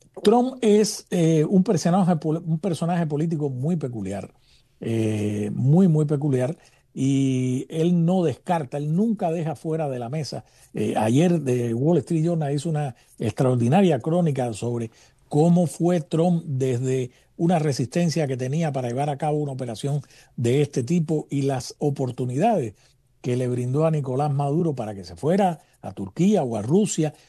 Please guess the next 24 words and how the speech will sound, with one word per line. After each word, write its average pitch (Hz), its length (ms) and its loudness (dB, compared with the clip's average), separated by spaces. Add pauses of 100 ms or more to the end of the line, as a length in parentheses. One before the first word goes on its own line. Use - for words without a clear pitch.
(120)
o 117 160 0
dejar 113 240 4
el 170 120 4
poder 156 320 0
y 151 60 2
permitiera 131 480 -2
una 139 300 -4 (240)
transición, 156 920 2
eh, 117 540 -6
hacia 123 240 -2
la 120 120 0
democracia 123 640 0 (340)
en 120 200 -2
Venezuela. 170 560 4
Y, 127 560 -2
y 123 40 -2
Maduro 131 360 0
ya 131 140 -2
sabemos 143 360 -2
que 107 140 -8
no 104 320 -8 (320)
tomó 123 260 0
ese 143 160 2
camino, 170 380 4